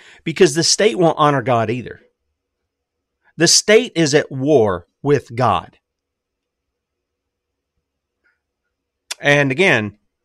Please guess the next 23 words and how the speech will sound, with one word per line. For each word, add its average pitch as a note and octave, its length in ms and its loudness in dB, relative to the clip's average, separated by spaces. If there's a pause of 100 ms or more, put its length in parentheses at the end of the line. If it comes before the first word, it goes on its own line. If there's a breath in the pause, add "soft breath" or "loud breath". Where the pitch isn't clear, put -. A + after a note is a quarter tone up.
(680)
this C#3 300 0
is E3 80 -2
coming D#3+ 300 -2
out C3+ 120 0
of - 100 -8
Portland, C3+ 440 -2
so B2+ 120 -4
that's C3+ 280 -2
Oregon. B2 500 2 (320 loud breath)
They E3+ 200 2
have F3+ 200 2
such E3 220 -2
a C#3 60 -2
backwards B2+ 640 -2
government B2 500 -2
led B2 240 -2
by, A#2+ 340 0 (460 soft breath)
uh, A2+ 240 -4
don't A2 360 -6
they D#3 100 0
have D3+ 160 0
a C3+ 60 -2
lesbian C3+ 640 -4